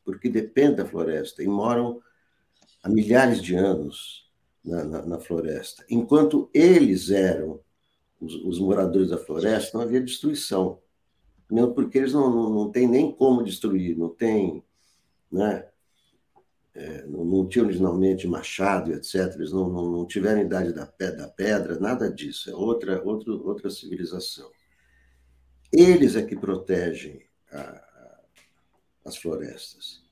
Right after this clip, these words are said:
Então, quando, quando o Congresso brasileiro, for, a Câmara, né, a Câmara, espera-se que, que o Senado corrija.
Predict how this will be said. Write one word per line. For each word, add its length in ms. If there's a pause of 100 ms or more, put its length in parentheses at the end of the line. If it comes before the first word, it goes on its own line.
(520)
Então, 420
quando, 560
quando 300
o 100
Congresso 600
brasileiro, 800
for, 760
a 80
Câmara, 640
né, 220
a 40
Câmara, 640
espera-se 760
que, 180
que 160
o 40
Senado 460
corrija. 600